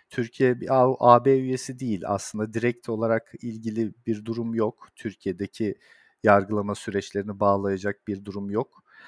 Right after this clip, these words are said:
E, fakat, e, Türkiye'deki şirketlerin Avrupa'daki ihtilafları bakımından, e, bu alanda da,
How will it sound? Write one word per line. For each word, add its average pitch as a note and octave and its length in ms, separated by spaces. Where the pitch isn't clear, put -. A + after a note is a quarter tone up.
E, G#2 340
fakat, - 520
e, G2 380
Türkiye'deki A#2 640
şirketlerin G2+ 720
Avrupa'daki A#2 680
ihtilafları F#2+ 720
bakımından, F2 640
e, G2+ 260
bu A2+ 160
alanda A2+ 460
da, G3 240